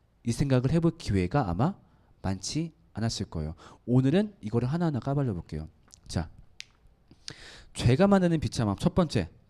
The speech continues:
따라합니다. 자기 혐오. 한 번 더, 자기 혐오. 자, 이게 무슨 말일까요? "내가 이 정도로 쓰레기인 줄은 몰랐는데" 라고 느껴본 적 있나요?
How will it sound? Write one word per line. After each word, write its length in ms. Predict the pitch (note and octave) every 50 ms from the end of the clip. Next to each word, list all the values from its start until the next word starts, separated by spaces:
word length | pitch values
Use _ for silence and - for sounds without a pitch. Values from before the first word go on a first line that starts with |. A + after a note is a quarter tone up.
| _
따라합니다. 500 | - E3+ D#3 D#3+ D3 A#2+ G#2+ F2 D#2+ D#2+ - _ _ _ - - _ _ -
자기 360 | - - - A#2+ A#2+ C#3 C#3
혐오. 360 | C3 C3 A#2 C3 C3+ A2+ - - - - _ _ _ _ _ _ _ _ _ _ _ _ _ _ _ _ _ -
한 100 | - C3+
번 80 | B2+
더, 80 | G#2+ G2
자기 300 | - A#2+ A#2+ A#2+ C3 B2
혐오. 280 | B2 A2 G#2+ G2+ F2+ - _ _ _ _ _ _ _ _ _ _ _ _ _ _ _ _ -
자, 140 | - -
이게 100 | C3 C#3
무슨 220 | A#2 G2+ A#2+ D3 D#3+
말일까요? 440 | D3 B2+ A2+ - - D#2+ D#2 E2 - - _ - - - - - - - - - - _ _ _ _ _ _ _ _ _ _ -
"내가 420 | - A2+ G#2+ A2 - D3+ G#3 A#3+ - - _ _ _ _ _ _ _ _ _ _ _ _ _ _ _ _ _ _ _ -
이 140 | G#3+ G#3+ A3
정도로 520 | - B3+ A#3 A3+ A3 G3+ F3+ F3 E3 E3
쓰레기인 540 | D#3+ - - F3+ F3 F3 E3+ D#3+ D3+ C#3 B2+
줄은 220 | - C3+ C3 B2
몰랐는데" 720 | A2 F2+ F2+ F2+ F2+ F#2 F#2 F2+ E2 D#2+ - - - - - _ _ _ _ _ _ _ _ _ _ _ _ _ _ _ _ _ _ _ _ _ _ _ _ _ _ _ _ _ _ _ _ _ _ _ _ _ _ -
라고 220 | - G#2+ A#2+ C3+ C#3
느껴본 320 | G#2 G#2 - B2+ A2 A2+ A2
적 120 | G#2+ G2+
있나요? 320 | F2+ E2 D#2+ E2 F2+ A2